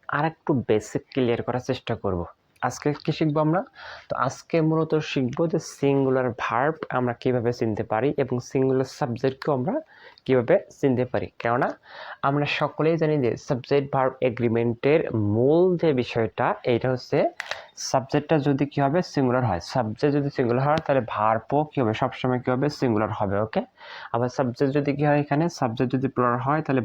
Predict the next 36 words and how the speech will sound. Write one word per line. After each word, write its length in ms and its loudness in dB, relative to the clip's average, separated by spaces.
ভার্ব 240 0
কী 120 -2
হবে? 200 -2
সবসময় 420 -2
প্লুরাল 320 6
হবে। 200 2
আমরা 200 2
কিন্তু 220 2
এটা 120 0
গত 120 0
পর্বে 280 0
আলোচনা 360 0
করেছিলাম 440 -2
যে 100 2
সাবজেক্ট 420 0
ভার্ব 160 0
এগ্রিমেন্ট 380 0
মানেই 360 2
হলো 180 2
সাবজেক্ট 380 0
যখন 240 0
সিঙ্গুলার, 420 0
তখন 220 0
ভার্ব 200 -2
কী 120 -4
হবে? 180 0
সিঙ্গুলার। 480 4
একই 240 0
রকমভাবে 400 0
সাবজেক্ট 300 0
যখন 200 0
প্লুরাল, 300 2
তখন 200 0
ভার্বও 300 -2
কী 120 -4
হবে? 160 0